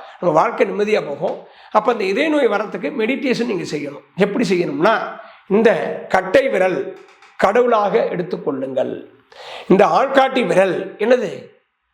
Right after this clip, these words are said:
உயிராக எடுத்துக்கொள்ளுங்கள். இந்த உயிரை வந்து கடவுள்கிட்ட ஒப்படைச்சிடுறீங்க. கடவுள் பார்த்துக்கிறாரு இப்ப.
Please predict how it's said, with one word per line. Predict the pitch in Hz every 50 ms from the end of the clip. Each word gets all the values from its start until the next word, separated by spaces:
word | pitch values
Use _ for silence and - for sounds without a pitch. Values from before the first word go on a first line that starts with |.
| _ _ _ _ _ _ _ _ _ _ _
உயிராக | - 214 269 285 311 302 285 262 240 233
எடுத்துக்கொள்ளுங்கள். | 254 233 196 190 170 - 220 - - 190 170 156 151 160 156 165 151 135 123 123 - - _ - _ _
இந்த | - 226 247 240 240
உயிரை | 196 185 220 262 294 302 302 262
வந்து | 220 190 196 196 233 254 233 185 156 - - -
கடவுள்கிட்ட | - 208 233 262 269 262 226 240 226 185
ஒப்படைச்சிடுறீங்க. | - 208 190 175 - 165 147 139 135 127 - - - _ _ _ _ _ _ _ _ _ _ _ _ _ _ _ - - - - - - - -
கடவுள் | - 240 254 277 302 320 302 226
பார்த்துக்கிறாரு | 202 202 208 202 - 196 214 208 190 165
இப்ப. | 151 - - - - -